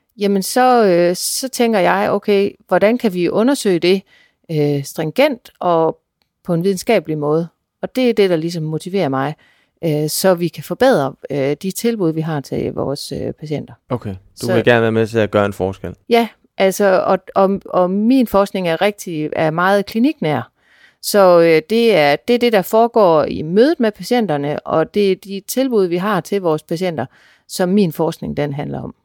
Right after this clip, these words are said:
Speaker 2: Og vil du ikke selv sætte på ord på, hvad er det, din forskning handler om i det her tilfælde?
Speaker 1: I det her tilfælde, der handler det om brugerstyret behandling til, øh, pas-, personer med type et diabetes. Og, øh, og det vil sige, at, øh, et, øh, behandlingsforløb,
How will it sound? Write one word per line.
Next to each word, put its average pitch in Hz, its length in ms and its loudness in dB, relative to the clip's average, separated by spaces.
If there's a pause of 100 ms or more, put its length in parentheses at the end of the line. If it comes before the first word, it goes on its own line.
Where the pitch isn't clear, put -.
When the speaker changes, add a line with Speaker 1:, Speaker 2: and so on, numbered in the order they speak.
(120)
Speaker 2:
Og 123 140 2
vil 123 100 4
du 131 60 6
ikke 143 120 0
selv - 200 2
sætte 104 240 -2
på 117 140 0
ord 110 180 0
på, 107 200 -4
hvad 107 280 4
er - 20 2
det, 110 160 -4
din 104 140 -6
forskning 101 460 -4
handler 104 220 0
om 101 140 -2
i 110 40 -6
det 107 120 -4
her 110 120 0
tilfælde? 98 540 -4 (160)
Speaker 1:
I 226 120 -2
det 285 160 2
her 262 120 2
tilfælde, 220 480 0
der 202 120 0
handler 254 400 0
det 185 200 0
om 196 320 0 (340)
brugerstyret 226 560 0
behandling 175 420 -2
til, 160 320 0
øh, - 260 -2 (160)
pas-, - 340 -12 (100)
personer 165 400 -2
med 151 140 -8
type 160 280 -8
et 151 180 -8
diabetes. - 520 -12 (140)
Og, 175 560 4
øh, 160 420 6
og - 180 0
det 262 160 4
vil 240 140 2
sige, 240 640 0
at, 160 280 2 (140)
øh, 156 280 6 (200)
et, - 380 -4
øh, 151 120 0
behandlingsforløb, 226 840 2